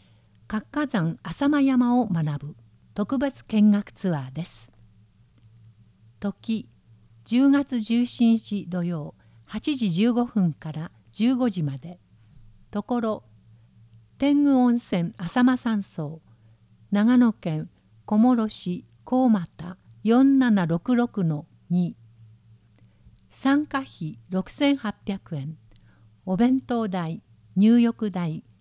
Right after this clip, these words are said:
保険代込み。申し込み、二次元コードもしくは小諸観光局に申し込んでください。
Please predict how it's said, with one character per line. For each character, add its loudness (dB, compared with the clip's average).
保 -6
険 4
代 -4
込 -2
み。 -2
申 4
し -14
込 0
み、 2
二 4
次 2
元 6
コ -4
ー -6
ド -12
も 2
し -6
く -6
は -4
小 0
諸 2
観 0
光 -4
局 -4
に 2
申 0
し -14
込 -2
ん 0
で -4
く -12
だ -12
さ -16
い。 -18